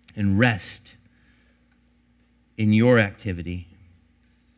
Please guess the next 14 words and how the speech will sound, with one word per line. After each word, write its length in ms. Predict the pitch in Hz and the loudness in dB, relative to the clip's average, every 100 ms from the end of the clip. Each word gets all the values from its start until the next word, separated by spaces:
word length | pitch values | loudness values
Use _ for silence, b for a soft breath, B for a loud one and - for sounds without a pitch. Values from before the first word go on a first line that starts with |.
| - | -6
empowered 760 | 104 - 120 117 107 87 98 | -6 -4 -4 -2 -4 -6 -12
by 100 | - | -8
your 220 | 104 104 101 | -4 -4 -4
Spirit. 480 | - 95 90 85 - _ _ b b b b b | -10 -10 -10 -10 -16 _ _ b b b b b
Jesus, 380 | - 127 117 117 | -4 -2 -2 -4
we 80 | 123 | -2
want 160 | 123 123 | 0 0
to 60 | |
be 120 | 113 | 0
a 60 | 107 | -2
people 440 | - 120 113 113 101 | -2 -8 -4 -6 -6
that 180 | 92 | -6
know 280 | 110 104 104 | -4 -2 0
you, 420 | 107 95 92 95 | -2 -2 -4 -6